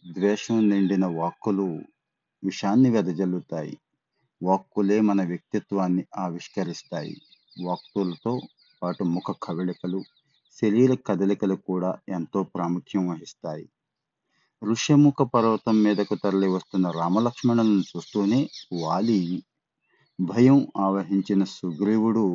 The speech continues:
కంపించిపోతారు. తనను అంతం చేయటానికి ఆ ఇద్దరిని వాలి పంపాడేమో అన్న శంక కలిగి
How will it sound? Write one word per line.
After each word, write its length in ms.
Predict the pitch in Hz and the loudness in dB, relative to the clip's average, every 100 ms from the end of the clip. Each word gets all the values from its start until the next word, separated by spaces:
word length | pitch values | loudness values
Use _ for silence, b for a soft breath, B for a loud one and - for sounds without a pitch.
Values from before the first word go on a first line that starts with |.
| 82 - | -4 -2
కంపించిపోతారు. 920 | 98 95 127 - - 82 - 76 - _ _ | -2 2 0 0 -6 -6 -4 -8 -8 _ _
తనను 320 | - 101 98 - - | 0 2 2 -2 -4
అంతం 360 | 98 - 117 110 | -2 2 0 2
చేయటానికి 580 | 113 101 104 101 98 - - - | 0 0 0 0 -2 -6 -10 -10
ఆ 140 | 101 | -4
ఇద్దరిని 600 | 113 107 95 113 110 110 113 - | 0 0 2 4 6 6 4 2
వాలి 260 | 98 101 | 0 0
పంపాడేమో 840 | 104 101 98 101 98 95 92 95 92 80 - | 0 -2 -2 0 0 0 2 2 0 -4 -4
అన్న 200 | 95 95 | -2 -2
శంక 360 | - 90 87 85 | -2 -8 -8 -6
కలిగి 400 | - 98 104 | -2 -2 0